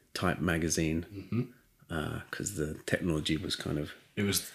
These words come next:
Speaker 2: just at that, that point, wasn't it, where suddenly there were electronic versions of all the magazines that we could go and buy in the shop, but also we started to see new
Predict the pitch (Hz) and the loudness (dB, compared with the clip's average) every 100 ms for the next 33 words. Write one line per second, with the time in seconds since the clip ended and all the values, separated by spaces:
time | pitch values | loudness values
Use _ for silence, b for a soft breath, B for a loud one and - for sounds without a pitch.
0 | - 113 - 101 85 85 - - 92 76 | 4 6 6 6 4 4 2 2 2 2
1 | - 90 76 90 85 76 85 80 78 78 | 6 6 6 4 4 2 4 6 6 2
2 | - - - 95 85 80 80 82 80 82 | -6 0 8 8 8 4 4 4 6 6
3 | 78 76 - - _ - 82 78 78 - | 4 2 -4 -14 _ -4 -2 0 0 2
4 | 85 78 - 78 71 76 71 82 73 76 | 2 2 2 4 4 2 2 2 2 0
5 | 80 82 82 78 78 80 87 - 80 - | 0 2 2 2 0 0 -4 -2 -2 -4
6 | - - 92 82 82 78 80 - 95 - | -8 6 6 8 6 4 6 10 10 8
7 | 80 101 85 - 73 82 - B B B | 2 6 6 6 4 0 -4 B B B
8 | B - 98 85 82 85 - 85 82 80 | B 6 10 10 8 6 6 8 6 6
9 | 90 95 92 85 | 8 10 10 8